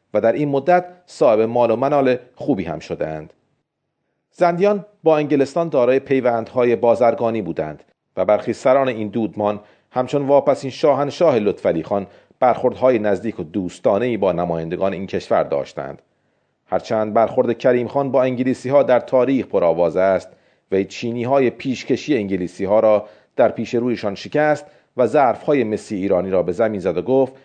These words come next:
که «می‌بینید که مال ما بهتر است و نیازی به ظرف‌های شما نداریم.» ولی می‌نماید این از عاقبت اندیشی بنیانگذار این دودمان بوده باشد،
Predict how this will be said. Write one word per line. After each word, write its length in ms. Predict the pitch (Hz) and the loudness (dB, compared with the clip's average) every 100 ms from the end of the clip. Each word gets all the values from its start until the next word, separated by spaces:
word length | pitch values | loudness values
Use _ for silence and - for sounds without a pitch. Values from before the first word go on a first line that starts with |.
| _ _ | _ _
که 140 | - | -4
«می‌بینید 520 | 196 170 110 80 139 _ _ _ | -2 -2 -4 -6 -10 _ _ _
که 100 | 190 | 0
مال 260 | 165 147 | 2 2
ما 160 | 147 135 | 2 2
بهتر 340 | 90 - 80 | 0 -2 -2
است 260 | 76 73 - _ _ _ | 0 -2 -8 _ _ _
و 60 | 143 | 0
نیازی 360 | 190 190 143 | 2 2 2
به 100 | 135 | -2
ظرف‌های 540 | 101 101 80 - 82 78 | 2 2 2 0 -4 -2
شما 460 | 98 95 98 - _ - | -6 -2 -2 -4 _ -4
نداریم.» 480 | 104 82 71 73 73 _ _ _ - | -2 0 -4 -10 -20 _ _ _ 0
ولی 180 | 156 | 0
می‌نماید 480 | 156 175 165 147 139 139 | 2 2 2 2 0 0
این 140 | 180 | 0
از 160 | 151 - | 0 0
عاقبت 400 | 131 110 113 107 | 0 2 2 0
اندیشی 460 | 110 107 104 - | -2 -4 -8 -4
بنیانگذار 720 | 113 110 107 107 107 110 147 | -2 -2 -2 -6 -4 2 2
این 180 | 110 87 | 2 -4
دودمان 480 | 85 92 87 101 90 | -8 -6 -4 -4 -4
بوده 220 | 78 78 | -6 -4
باشد، 360 | 76 76 85 | -2 -2 -2